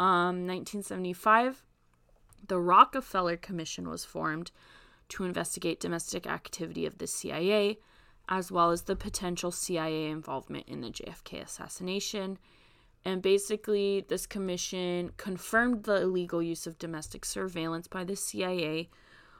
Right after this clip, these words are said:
but were not able to find credible proof of the C I A involvement in the assassination. So finally,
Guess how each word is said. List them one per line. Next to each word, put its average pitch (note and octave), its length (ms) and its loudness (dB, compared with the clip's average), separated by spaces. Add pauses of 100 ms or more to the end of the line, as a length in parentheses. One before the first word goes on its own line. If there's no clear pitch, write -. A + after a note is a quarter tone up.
(180)
but G3 280 8
were F#3 120 0
not E3+ 400 6
able D#3+ 320 -2
to E3 340 -6
find D3+ 360 -6
credible F#3 480 2
proof E3+ 440 -2 (100)
of D#3 360 -2
the D3 100 -6
C - 240 -6
I D3 80 -4
A D3+ 160 -4
involvement - 540 -10
in - 60 -4
the G2+ 80 4
assassination. - 920 -8 (720)
So - 260 -6
finally, A3 960 2